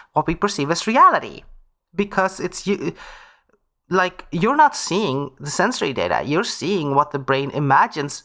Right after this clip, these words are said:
from the input it gets. So we're always, always just seeing imagination. You can hack into it. Do it. Do it.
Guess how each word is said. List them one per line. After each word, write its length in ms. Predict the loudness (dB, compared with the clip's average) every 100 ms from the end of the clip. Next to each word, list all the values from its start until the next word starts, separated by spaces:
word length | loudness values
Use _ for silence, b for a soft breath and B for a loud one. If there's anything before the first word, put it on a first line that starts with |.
| _
from 240 | -2 0
the 100 | 0
input 220 | -2 -2
it 100 | -2
gets. 440 | -2 -2 -2 -8 -12 _ _ _
So 180 | -2 0
we're 120 | 0 0
always, 400 | 0 2 0 0
always 340 | 0 0 -2
just 220 | -4 -4 -4
seeing 220 | -4 0
imagination. 680 | 0 0 -2 -8 -8 -12 -14 B B
You 120 | -4
can 120 | -2 0
hack 260 | 0 0
into 280 | -2 -2 -4
it. 180 | -12 -18 _ _ _ _
Do 180 | -2 0
it. 240 | -2 -8 -20 _ _ _ _ -4
Do 240 | 0 0
it. 300 | 0 -4 -12